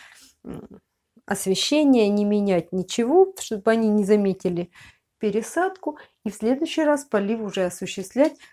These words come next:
когда грунт в наших горшочках фактически полностью подсохнет. Дальше мои глоксинии будут стоять на восточных окнах.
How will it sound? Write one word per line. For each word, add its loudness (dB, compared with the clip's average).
когда 6
грунт 4
в -10
наших -4
горшочках 0
фактически -2
полностью 2
подсохнет. -10
Дальше 4
мои 2
глоксинии 4
будут 0
стоять 0
на -2
восточных -4
окнах. -14